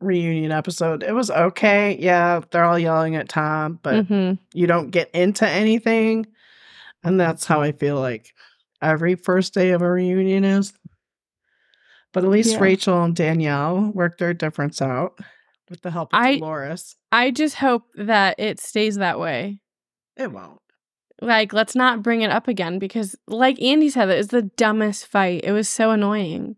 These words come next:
Speaker 1: See, I'm not the only one that thought that it went on forever.
Speaker 2: Yeah, it did. And it was, like, it was so dumb.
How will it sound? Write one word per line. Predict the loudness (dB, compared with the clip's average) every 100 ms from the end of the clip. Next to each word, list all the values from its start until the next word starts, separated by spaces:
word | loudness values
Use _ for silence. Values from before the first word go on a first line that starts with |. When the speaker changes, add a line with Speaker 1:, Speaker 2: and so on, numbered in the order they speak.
| -16
Speaker 1:
See, | -4
I'm | -2 -2
not | -2
the | -4
only | -4 -4
one | -4 -2
that | -4 -2
thought | -2 -2
that | -4 -6
it | -4
went | -4 -2
on | -2 -4
forever. | -4 -2 -2 -2 -2 -2 0
Speaker 2:
Yeah, | 2 2
it |
did. | 4 4 4
And | 2
it | 2
was, | 0 0
like, | 0 -2 -2
it | -2
was | -2
so | -2 2 2
dumb. | 2 0 -2 -8